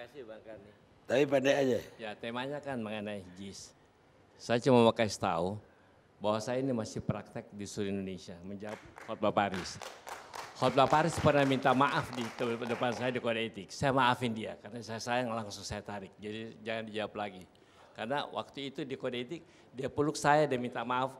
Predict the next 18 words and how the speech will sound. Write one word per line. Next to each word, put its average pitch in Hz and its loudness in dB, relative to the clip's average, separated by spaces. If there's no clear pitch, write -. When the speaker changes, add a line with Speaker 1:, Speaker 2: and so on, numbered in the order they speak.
Speaker 1:
saya - -4
langsung 135 0
maafin 113 -4
dia. 95 -10
Saya 117 -4
tarik 139 0
laporan 113 -2
saya 110 -6
kepada 104 -10
dia. 92 -10
Speaker 2:
Baik, - 8
cukup. 110 -2
Speaker 1:
Terima 120 -2
kasih. 113 -10
Speaker 2:
Sekarang 131 10
Pak, 127 6
saya 120 4
tapi. 101 -4